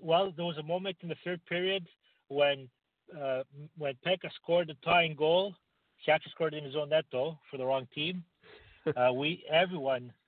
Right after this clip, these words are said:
Speaker 1: including Marc Bergevin, they showed a picture of him on, uh, television, how he looked nervous when, uh, the, the, the game was tied. But at the end of,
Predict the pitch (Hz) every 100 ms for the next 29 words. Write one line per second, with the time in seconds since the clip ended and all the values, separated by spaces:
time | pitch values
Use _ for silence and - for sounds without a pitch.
0 | _ _ _ _ _ 131 - 160 175 170
1 | 156 170 - 151 170 151 127 113 113 _
2 | 127 - 160 160 160 160 165 156 143 156
3 | 151 147 139 139 131 123 147 156 147 147
4 | 156 143 135 143 139 139 147 - 139 143
5 | 143 127 - - - - _ - 127 127
6 | 123 120 117 117 117 - 127 120 117 117
7 | _ 131 120 135 139 131 - 139 131 139
8 | 131 117 _ _ - _ _ _ - 139
9 | 139 - 147 160 160 139 - - _ _
10 | _ _ _ _ 135 131